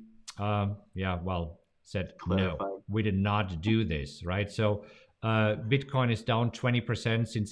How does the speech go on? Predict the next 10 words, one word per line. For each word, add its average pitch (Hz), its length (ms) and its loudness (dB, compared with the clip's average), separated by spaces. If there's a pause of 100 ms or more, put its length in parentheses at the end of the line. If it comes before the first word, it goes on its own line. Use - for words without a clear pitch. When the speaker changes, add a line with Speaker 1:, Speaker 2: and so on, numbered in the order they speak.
Speaker 1:
Elon 113 240 2
Musk 104 380 -2
started 107 500 0
posting, 131 720 2
uh, 104 140 2
says 101 260 -2
Bitcoin 107 500 -2
Ar-, 107 160 -4 (140)
uh, 98 140 -2 (160)
Archive. 101 380 -2